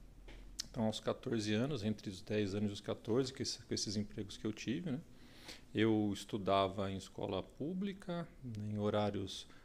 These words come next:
manhã, tarde ou vespertino. E então, no processo seletivo, eu fui estudar lá no Senai, em Campinas, Roberto Manche, né? É uma das escolas mais antigas da rede.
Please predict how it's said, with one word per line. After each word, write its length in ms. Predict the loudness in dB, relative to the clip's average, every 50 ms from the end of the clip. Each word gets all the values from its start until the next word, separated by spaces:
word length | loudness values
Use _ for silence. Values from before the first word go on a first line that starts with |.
| -10 -4
manhã, 280 | -2 0 2 2 2 2 0
tarde 400 | 0 2 2 4 4 4 2 2
ou 100 | 0 2
vespertino. 840 | 0 -2 -4 -2 0 0 0 0 0 -4 -6 -4 -2 0 0 -2 -2 -6 -12 -20 -20 -20 -20 -20 -20 -18 -18 -18 -18 -18 -12 -2
E 120 | 2 2 4
então, 600 | 4 2 2 2 2 4 4 2 2 0 0 2 4
no 220 | 4 6 4 4
processo 480 | 4 2 2 2 2 2 2 2 0 0
seletivo, 580 | -2 -2 -2 -2 -2 -2 -2 -2 0 0 0
eu 340 | 2 2 4 2 2 2 -2 -6 -12 -16 -12 -4 0
fui 160 | 2 2 2
estudar 480 | 0 -2 -2 -2 2 4 6 6 8 6
lá 280 | 6 6 4 4 4
no 140 | 2 0 -2
Senai, 580 | -4 -2 -2 0 0 2 2 2 2 2 0 -2 -4
em 140 | -4 -4 -2
Campinas, 480 | 0 -2 -2 -2 -2 -4 -4 -4 -6
Roberto 500 | -6 -4 0 4 4 4 4 4 0 -2
Manche, 380 | 0 0 -2 -2 -6 -8 -10 -8
né? 180 | -6 -4 -4 -6 -8 -14 -16 -14 -14 -12
É 240 | -10 -8 -8 -6 -6
uma 100 | -4 -4
das 140 | -4 -4
escolas 380 | -4 -6 -8 -6 -4 -4 -2 0
mais 240 | 0 0 2 2 2
antigas 500 | 2 0 0 -2 -4 -2 0 0 0 0
da 140 | -2 -2 -2
rede. 340 | -2 -4 -4 -8 -12 -14